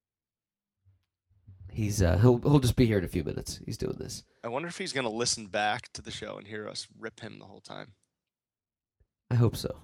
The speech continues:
Speaker 1: It'll help him. You know, it's not, we're doing it as, uh, a service to
Speaker 2: Yeah, it's
Speaker 1: somebody.
Speaker 2: not constructive criticism. It's just life advice. Like, move on.
Speaker 1: Right.
Speaker 2: Find a new trade.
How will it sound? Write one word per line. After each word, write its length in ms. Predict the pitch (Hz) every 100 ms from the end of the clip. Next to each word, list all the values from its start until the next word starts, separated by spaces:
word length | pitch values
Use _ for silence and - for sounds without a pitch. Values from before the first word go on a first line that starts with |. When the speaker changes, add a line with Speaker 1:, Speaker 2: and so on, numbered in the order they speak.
| -
Speaker 1:
It'll 160 | 175 196
help 180 | 269
him. 260 | - - -
You 100 | -
know, 40 | 170
it's 240 | - -
not, 240 | 233 247 - _ _ _ _ _ _ _ -
we're 120 | 147
doing 260 | 147 220 185
it 120 | 113
as, 280 | 107 - - -
uh, 260 | 107 92 -
a 80 | -
service 600 | 110 135 113 - - - - - _ _ -
to 60 |
Speaker 2:
Yeah, 100 | 190
it's 100 | 127
Speaker 1:
somebody. 140 | - 214
Speaker 2:
not 60 | 226
constructive 540 | 202 - 151 - 113
criticism. 520 | - 147 - 110 110
It's 160 | 110 -
just 340 | - 117 -
life 340 | 117 120 123 -
advice. 540 | 98 - - - - -
Like, 220 | 110 107
move 240 | 110 117 123
on. 300 | 107 101 123 _ _ _ _ _ -
Speaker 1:
Right. 160 | - -
Speaker 2:
Find 260 | 113 113
a 40 | 117
new 180 | 123
trade. 460 | 123 - 113 110 127